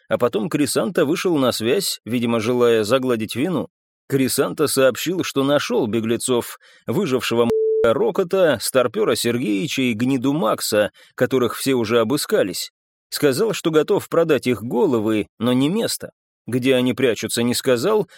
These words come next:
побоялся, видимо, что отберут то, что филы сами хотели награбить. Жалкие пожитки беглецов Амира не интересовали, только их головы и контейнер папаши. Что это такое, босс не говорил,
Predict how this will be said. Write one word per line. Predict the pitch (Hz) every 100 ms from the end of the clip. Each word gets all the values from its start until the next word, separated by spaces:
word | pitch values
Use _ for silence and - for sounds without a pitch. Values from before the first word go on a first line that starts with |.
| -
побоялся, | - 131 123 156 151 156
видимо, | 143 165 156 147
что | - 139
отберут | 131 117 147 151 113
то, | 147 160
что | - 135
филы | - 160 151 135
сами | - 196 113
хотели | 110 107 113 113
награбить. | 113 110 117 110 117 - _ _ _ _
Жалкие | 95 156 165 151 139
пожитки | 127 131 185 175 147
беглецов | 131 127 131 - 196 -
Амира | 113 120 113
не | 110 117
интересовали, | 117 123 120 - 135 214 208 202 185 _ _
только | - 160 120
их | 135 120 -
головы | 107 175 185 160 156
и | -
контейнер | 135 131 123 139 143 131 113
папаши. | 131 123 - 202 - - _ _ _ _ -
Что | - 190 208
это | 139 123
такое, | 131 120 220 185 123
босс | 147 185 120
не | 127
говорил, | 120 127 135 220 151